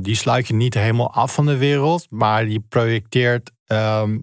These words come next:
de wereld van entertainment wel in de echte wereld. Ehm, dus je gaat je nog meer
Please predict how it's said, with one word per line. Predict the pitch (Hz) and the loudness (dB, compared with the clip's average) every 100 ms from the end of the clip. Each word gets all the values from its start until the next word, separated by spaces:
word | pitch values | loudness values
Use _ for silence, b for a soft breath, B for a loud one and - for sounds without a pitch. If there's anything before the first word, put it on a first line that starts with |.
| - | -10
de | - | -6
wereld | 110 123 113 | -2 0 -2
van | - 120 | -2 -2
entertainment | 131 123 110 120 120 107 | -4 -4 -2 0 0 0
wel | 107 117 117 - | 0 0 0 -4
in | - 143 135 113 | -4 -2 0 -2
de | 95 | -4
echte | 117 113 - | -2 -2 -2
wereld. | 117 120 131 190 - B B B B B - | 0 0 0 -2 -8 B B B B B -8
Ehm, | 113 110 110 110 110 - - | -4 -2 -2 -2 -4 -10 -6
dus | 131 127 123 113 - _ _ _ _ _ | -2 0 0 -2 -8 _ _ _ _ _
je | 123 | -6
gaat | 113 - 127 123 | -4 0 0 0
je | - | -2
nog | 113 113 117 127 135 151 - - | -2 0 0 2 2 0 -2 -4
meer | 131 135 123 | 0 2 0